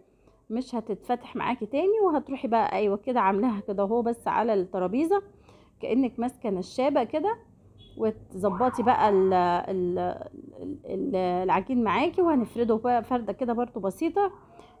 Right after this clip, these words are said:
آه، برضو حوالي اتنين سنتي كده او تلاتة سنتي بقى، علشان حطينا العجوه كمان جواها، فممكن تديكي كمان سمك تلاتة سنتي. وتقطعيها بقى التقطيع اللي انت عايزاه، الحجم اللي انت عايزاه بقى،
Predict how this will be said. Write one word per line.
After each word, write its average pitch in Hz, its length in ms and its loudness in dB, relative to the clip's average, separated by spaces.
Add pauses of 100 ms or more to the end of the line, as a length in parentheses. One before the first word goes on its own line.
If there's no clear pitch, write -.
آه، 202 180 2
برضو 233 300 2
حوالي 226 420 0
اتنين 254 320 -2
سنتي 262 320 -2
كده 349 380 0 (280)
او 269 220 0
تلاتة 330 420 2
سنتي 294 320 0
بقى، 285 100 6
علشان 254 260 0
حطينا 254 420 -2
العجوه 233 300 4
كمان 247 320 -2
جواها، 311 400 2
فممكن 247 500 -6
تديكي 233 440 -6
كمان 233 300 -4
سمك 247 260 -6
تلاتة 208 380 -4
سنتي. 294 420 -4 (540)
وتقطعيها 247 560 -2
بقى 240 120 0
التقطيع 240 460 -4
اللي 196 120 -2
انت 233 140 -4
عايزاه، 220 460 2
الحجم 214 340 -2
اللي 196 140 0
انت 214 160 -2
عايزاه 170 360 -2
بقى، 285 280 4